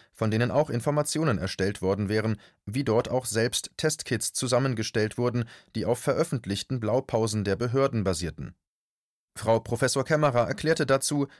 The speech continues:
dass es banal wäre, denn P-C-R-Tests würden für alles Mögliche eingesetzt.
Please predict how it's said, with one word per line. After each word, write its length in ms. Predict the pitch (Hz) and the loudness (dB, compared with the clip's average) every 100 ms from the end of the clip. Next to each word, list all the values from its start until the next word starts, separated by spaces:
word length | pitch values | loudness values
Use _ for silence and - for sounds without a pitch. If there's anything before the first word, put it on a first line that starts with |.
| - | -4
dass 160 | 107 | -2
es 140 | 135 - | 0 0
banal 440 | 135 143 139 147 | 2 4 2 2
wäre, 360 | 127 127 107 85 | 2 4 2 0
denn 240 | 82 80 | -2 -2
P-C-R-Tests 880 | 104 92 131 127 139 139 131 - - | -4 -2 2 2 2 0 0 -4 -6
würden 340 | 110 127 127 | -4 -2 -2
für 200 | 131 147 | -2 -2
alles 260 | - 101 - | -2 -2 0
Mögliche 460 | 113 123 107 120 87 | 0 0 -2 -2 0
eingesetzt. 580 | 98 90 82 - - | -2 -2 -4 -6 -12